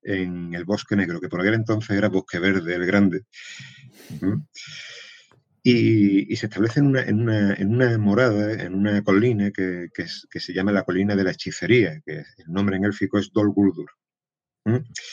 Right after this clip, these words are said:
Y bajo el sobrenombre del Nigromante, una especie de, de señor de la zona, oscuro, eh, que jugueteaba con la, con la magia, ¿eh? Y que lo veían, pero nadie sabía que era Sauron, nadie, nadie, creían que era un, una, una, una especie de hechicero que moraba allí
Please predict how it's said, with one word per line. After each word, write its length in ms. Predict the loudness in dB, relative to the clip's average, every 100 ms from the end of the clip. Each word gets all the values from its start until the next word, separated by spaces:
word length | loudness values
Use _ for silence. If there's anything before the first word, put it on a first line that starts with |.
| -20 -20 _
Y 220 | 0 2
bajo 260 | 0 -2 -2
el 60 |
sobrenombre 520 | -2 -2 0 2 4
del 220 | 4 6 6
Nigromante, 520 | 4 4 4 4 2
una 100 | 0
especie 400 | 0 0 4 4
de, 460 | 4 2 2 0
de 360 | -2 -4 -4 -6
señor 600 | -6 -2 2 2 0 -4
de 120 | -6 -6
la 100 | -4
zona, 540 | -2 0 -2 -6 -8
oscuro, 640 | -10 -12 2 2 4 0 -2 -14 -18 -16
eh, 360 | -10 -8 -6 -8 -10 -14 -14 -14 -12
que 80 | -12
jugueteaba 680 | -4 -2 0 2 2 2 0
con 160 | 0
la, 140 | -2 -6
con 220 | -8 -4
la 80 | 2
magia, 460 | 2 2 0 -2 -8
¿eh? 260 | -6 -4 -4
Y 60 | -2
que 100 | -2
lo 80 |
veían, 300 | 0 0 0 0
pero 160 | 2
nadie 220 | 2 2
sabía 420 | 0 0 2 2 2
que 100 | -2
era 120 | -2
Sauron, 420 | -4 -4 -4 -6
nadie, 400 | -4 0 0 0
nadie, 400 | 0 0 2 2 2
creían 280 | 4 4
que 80 | 4
era 80 | 2
un, 240 | 2 0 0
una, 240 | 0 0
una, 280 | 0 0 2
una 120 | 2 0
especie 240 | 0 -2
de 80 | -4
hechicero 380 | -4 -8 -8 -4
que 100 | -2
moraba 280 | 0 0 2
allí 220 | 2